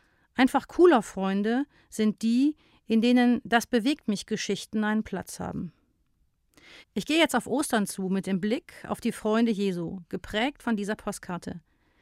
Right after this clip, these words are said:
Mir gefällt auch der Gedanke, dass diese Karte den bunten Freundeskreis vom Menschensohn darstellt.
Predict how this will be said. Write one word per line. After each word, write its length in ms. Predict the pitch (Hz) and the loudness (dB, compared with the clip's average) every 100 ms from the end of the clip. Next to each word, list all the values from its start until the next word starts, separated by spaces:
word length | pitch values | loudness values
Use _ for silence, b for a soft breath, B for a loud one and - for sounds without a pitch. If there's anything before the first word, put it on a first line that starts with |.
| b b b b b b b | b b b b b b b
Mir 120 | 226 | 2
gefällt 400 | 233 - 269 262 - | 2 2 2 0 -2
auch 300 | 220 330 - | 0 0 -2
der 140 | 269 | -4
Gedanke, 460 | 254 202 226 302 294 | -4 0 0 0 0
dass 160 | 247 | -2
diese 240 | - 226 226 | -2 -4 -4
Karte 480 | - 214 254 285 226 | -4 -2 -2 -4 -2
den 180 | 226 | 0
bunten 320 | 202 240 269 240 | 2 0 0 -4
Freundeskreis 840 | - 208 240 262 - 196 208 226 | -2 0 0 -2 -8 -4 -4 -4
vom 160 | - 240 | 0 2
Menschensohn 540 | 247 247 202 185 180 | 2 0 -2 -4 -4
darstellt. 680 | 175 175 - 180 170 - | -4 -6 -6 -8 -8 -10